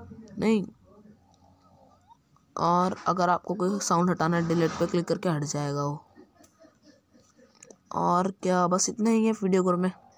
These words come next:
और क्या चाहिए? और अगर आपको ये, आपने एडिट कर ली और आपको सेव करनी है, तो ये ऊपर दिख रहा है, एक मिनट back करो, ये ऊपर, हाँ, यहाँ पे click करना है।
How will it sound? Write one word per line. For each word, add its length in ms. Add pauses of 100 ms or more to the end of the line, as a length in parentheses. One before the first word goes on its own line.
और 160
क्या 120
चाहिए? 240
और 180
अगर 200
आपको 260
ये, 200 (380)
आपने 240
एडिट 160
कर 120
ली 200
और 80
आपको 300
सेव 180
करनी 300
है, 120 (540)
तो 60
ये 80
ऊपर 260
दिख 160
रहा 120
है, 140 (480)
एक 140
मिनट 320
back 200
करो, 180 (680)
ये 140
ऊपर, 340 (340)
हाँ, 320
यहाँ 280
पे 140
click 220
करना 360
है। 100